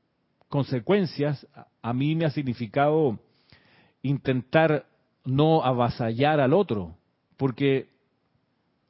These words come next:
a veces uno lo avasalla sin querer, porque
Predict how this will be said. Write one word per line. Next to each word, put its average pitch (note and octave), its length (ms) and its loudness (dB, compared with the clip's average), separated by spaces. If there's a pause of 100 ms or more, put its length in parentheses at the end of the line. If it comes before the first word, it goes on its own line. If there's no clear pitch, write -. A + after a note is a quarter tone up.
(720)
a B2+ 160 2
veces D3+ 260 4
uno E3 380 4
lo C3 200 4
avasalla C3+ 720 2
sin A2+ 340 -10
querer, F3+ 460 0 (880)
porque D3 580 2